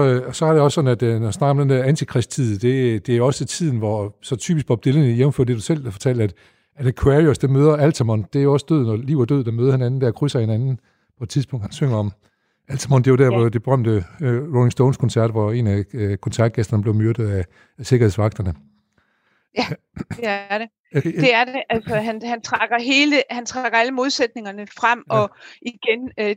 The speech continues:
Speaker 2: de er der. Og, øh, og, og han, øh, det mærkelige er jo også, han, han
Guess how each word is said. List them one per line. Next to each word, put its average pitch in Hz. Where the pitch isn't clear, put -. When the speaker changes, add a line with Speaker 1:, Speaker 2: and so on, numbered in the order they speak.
Speaker 2:
de 233
er 202
der. 233
Og, 214
øh, 208
og, 208
og 220
han, 233
øh, 214
det 226
mærkelige 247
er 233
jo 285
også, 277
han, 214
han 208